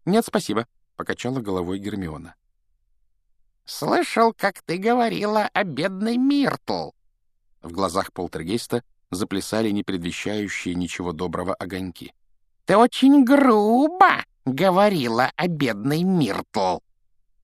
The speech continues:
Он глубоко вздохнул и проревел: «Эй, Миртл!» «Не надо, Пивз, не говори ей, что я о ней сказала. Она очень расстроится»,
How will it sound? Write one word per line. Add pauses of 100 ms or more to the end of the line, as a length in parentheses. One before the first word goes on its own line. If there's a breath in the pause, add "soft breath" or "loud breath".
(220)
Он
глубоко
вздохнул
и
проревел: (920)
«Эй,
Миртл!» (840)
«Не
надо,
Пивз, (220)
не
говори
ей,
что
я
о
ней
сказала. (140 soft breath)
Она
очень
расстроится»,